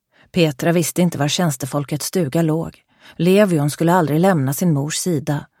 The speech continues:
och fadern skulle inte kunna gå några ärenden.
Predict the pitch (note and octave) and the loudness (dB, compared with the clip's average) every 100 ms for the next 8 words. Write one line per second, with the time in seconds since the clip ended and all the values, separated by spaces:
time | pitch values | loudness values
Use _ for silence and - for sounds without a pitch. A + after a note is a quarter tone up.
0 | _ _ - G3 B3 A3 D#3 G#3+ E3+ - | _ _ -8 -2 2 4 4 2 -2 -4
1 | - F3+ F3+ C#3 D3 D#3 E3 C3+ C3+ C#3+ | -2 0 0 -2 -4 -2 -2 -2 -2 0
2 | E3 D3 D#3 D#3+ F3 | 0 0 -2 -2 -4